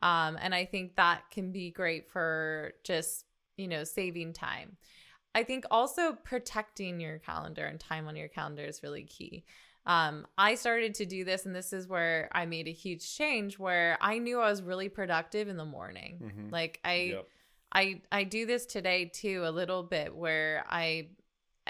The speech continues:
Speaker 1: it's harder with clients now 'cause I've scheduled, but I'll protect, like, the times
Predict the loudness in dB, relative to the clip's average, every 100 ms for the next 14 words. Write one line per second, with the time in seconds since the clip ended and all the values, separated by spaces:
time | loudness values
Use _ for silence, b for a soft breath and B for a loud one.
0 | -2 0 2 2 2 0 -2 -2 0 0
1 | -4 -6 -4 -4 -6 -8 -6 0 0 0
2 | -2 -2 2 4 2 0 -8 -4 -2 -4
3 | -4 -6 -6 -10 -8 -4 -2 -2 -4 -8
4 | -14